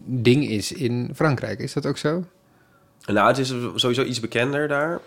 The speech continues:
Speaker 2: En zij hadden hun eigen fotoromans vroeger, zoals je in Nederland, als je ook die flutfotoromans, zou ik maar zeggen, de, de romance en de kiss.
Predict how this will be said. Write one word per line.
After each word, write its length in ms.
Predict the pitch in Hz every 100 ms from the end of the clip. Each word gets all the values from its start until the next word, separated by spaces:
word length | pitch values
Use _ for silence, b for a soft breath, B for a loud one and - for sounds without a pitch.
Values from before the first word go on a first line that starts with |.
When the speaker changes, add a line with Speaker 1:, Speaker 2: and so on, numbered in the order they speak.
| -
Speaker 2:
En 100 | 117
zij 140 | 113 113
hadden 220 | 123 117
hun 120 | 120
eigen 520 | 110 117 120 120 113
fotoromans 720 | - 120 120 117 113 113 113 -
vroeger, 340 | 123 113 113
zoals 400 | 117 107 - -
je 180 | - 117
in 100 | 117
Nederland, 500 | 117 120 120 110 104 B B B B B -
als 140 | 113
je 60 | -
ook 140 | 120
die 220 | 123 110 - _
flutfotoromans, 1000 | - 143 143 - 135 139 135 135 165 - -
zou 200 | - 131
ik 80 | 139
maar 120 | 135
zeggen, 100 | 143
de, 220 | 139 123 -
de 100 | 113
romance 640 | 123 123 143 127 135 143
en 80 | -
de 60 | -
kiss. 560 | - 135 185 - -